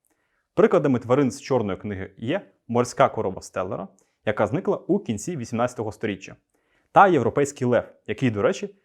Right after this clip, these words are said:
жив на півдні України ще на початку нашої ери. Але навіщо взагалі займаються створенням цих червоних та чорних списків та охороняють рідкісні види?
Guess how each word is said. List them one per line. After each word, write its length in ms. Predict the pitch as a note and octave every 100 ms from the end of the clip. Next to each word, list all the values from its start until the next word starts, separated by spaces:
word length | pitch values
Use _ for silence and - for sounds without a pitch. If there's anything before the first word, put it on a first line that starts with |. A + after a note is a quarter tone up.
| _ -
жив 300 | A2 F3+ A#2+
на 60 |
півдні 320 | - C3 A2
України 380 | G2 D3 G#3 G3 - _
ще 200 | - E3
на 80 | D#3
початку 400 | A#2+ C#3 C3+ A#2
нашої 340 | G#2+ - G#2+
ери. 240 | - G#2 - _ _ _ _ _ _
Але 180 | C#3 E3
навіщо 340 | D3+ A3+ F3
взагалі 340 | A#2 A2+ C#3 F3+
займаються 460 | A#2 A2+ C#3 -
створенням 560 | G#2+ - B2+ A#2+ G2 F#2
цих 300 | - B2 - _ _
червоних 520 | - A2+ A#2+ G#2 F#2
та 280 | - G#2+ -
чорних 320 | - A2+ G2+
списків 440 | - G2 E2+ - - _ _ _ -
та 120 | G#3
охороняють 720 | - D3 A#2+ A2 C3 D#3+ -
рідкісні 440 | A#2+ A2+ B2 - A2
види? 240 | G2+ E2+